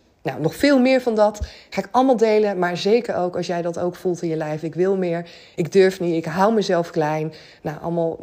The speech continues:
je kent ze vast wel. Allemaal van die excuses die je hebt. Het gevoel dat je jezelf veel te veel tekort doet. Eh, veel te veel last van negativiteit en dat soort dingen. Stop ermee, zeg nee er tegen en kies voor jezelf. Kies voor het traject van Become a Power Lady. Vijf weken gaan we aan de slag.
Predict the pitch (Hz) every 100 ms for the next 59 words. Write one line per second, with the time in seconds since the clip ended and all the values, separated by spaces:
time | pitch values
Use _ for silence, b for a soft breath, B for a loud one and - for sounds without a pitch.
0 | - 170 175 175 160 151 151 156 - 147
1 | 143 - 151 143 160 - - - 208 185
2 | 180 175 156 151 156 - B B B -
3 | 156 151 - 165 160 160 156 147 151 147
4 | 240 233 - 165 156 160 160 156 156 147
5 | - 143 139 143 b b b - 285 330
6 | 254 240 220 214 202 202 190 196 190 185
7 | 180 170 170 165 160 165 165 160 156 156
8 | B B - - 302 302 226 208 202 -
9 | 247 214 202 202 185 - 190 180 185 -
10 | 170 214 196 - 185 175 151 160 - -
11 | - b b - 262 - - 202 190 185
12 | 180 - 175 170 175 160 151 151 151 147
13 | 151 185 220 196 190 175 170 170 160 156
14 | - 156 156